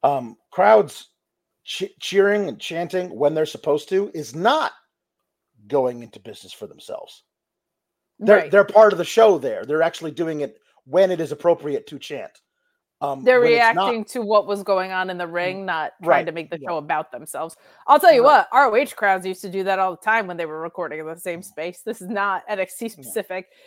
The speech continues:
Speaker 2: This is what happens when you record in the same place over and over and
Speaker 1: Right.
Speaker 2: over again
Speaker 1: Mm-hmm.
Speaker 2: specific.
Speaker 1: It's the same people who come every week and, and they, they create little in-jokes that they wanna do and pop each other
Speaker 2: Yeah.
Speaker 1: in the crowd.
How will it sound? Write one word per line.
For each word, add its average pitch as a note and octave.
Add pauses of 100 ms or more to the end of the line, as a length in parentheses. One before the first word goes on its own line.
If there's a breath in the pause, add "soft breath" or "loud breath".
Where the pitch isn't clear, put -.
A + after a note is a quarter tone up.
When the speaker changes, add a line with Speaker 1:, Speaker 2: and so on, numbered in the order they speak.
(140)
Speaker 2:
This C#4
is D4+
what C4+
happens A3+
when G#3+
you G#3+
record G3+
in F#3+
the F#3
same G3+
place G#3
over F3+
and D#3
over D#3+
and D3
Speaker 1:
Right. F#3
Speaker 2:
over E3
again D#3
Speaker 1:
Mm-hmm. -
Speaker 2:
specific. -
Speaker 1:
It's D#4+
the E3
same E3
people D#3+
who C#3+
come D3
every C#3
week C3+
and, C3
and A#2+
they, A#2+
they A2+
create A#2
little A2 (640)
in-jokes F3
that D3
they E3
wanna D3+
do D#3 (160)
and C3
pop D3
each C#3+
other E3 (520)
Speaker 2:
Yeah. F3
Speaker 1:
in D3
the C#3+
crowd. D#3